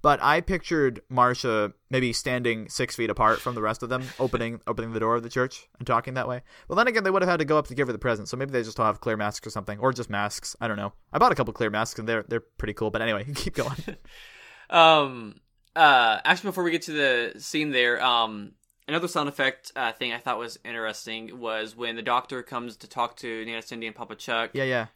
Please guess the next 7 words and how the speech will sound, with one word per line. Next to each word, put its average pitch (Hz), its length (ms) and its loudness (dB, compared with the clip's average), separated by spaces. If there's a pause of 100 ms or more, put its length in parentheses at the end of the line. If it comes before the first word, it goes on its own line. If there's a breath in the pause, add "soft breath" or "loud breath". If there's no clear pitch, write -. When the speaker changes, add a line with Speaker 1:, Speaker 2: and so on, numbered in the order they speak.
Speaker 2:
You 156 140 -6
hear 214 180 0
crickets 185 400 -2
outside 120 320 0
the 110 80 -6
door. 101 440 -6 (180)
Speaker 1:
Oh, 254 300 6